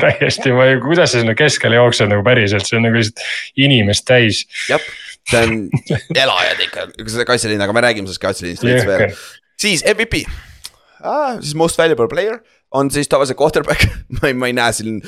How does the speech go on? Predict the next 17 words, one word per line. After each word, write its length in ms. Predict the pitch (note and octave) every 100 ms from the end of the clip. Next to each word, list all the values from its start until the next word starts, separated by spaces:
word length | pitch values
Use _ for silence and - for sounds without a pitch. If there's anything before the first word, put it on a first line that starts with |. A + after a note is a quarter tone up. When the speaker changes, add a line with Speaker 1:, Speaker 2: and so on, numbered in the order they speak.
| - - -
Speaker 2:
ligi 160 | A#2
lähedaltki 540 | B2+ B2+ B2 A2 - A2 G2+ G2 F2 _ _ _ _ _ -
lähiajal 480 | A2+ A#2 B2+ G2+ F#2+ G#2
kedagi 200 | G#2 G#2
muud 220 | A#2+ A2+
olemas, 320 | A#2+ A2+ G2 -
sest 160 | G2
et 80 | G2
meil 140 | G#2
on 60 | G2
väga 240 | A2 G2+ G2+
s-, 60 | -
palju 220 | G#2+ G2
staar 240 | - G#2+
quarterback'i 540 | G2 A2 A2 F2+ F#2 F#2
ja 140 | F2+ F2+ - _ _ _ _ _ _ _ -
okei, 280 | A#2+ A#2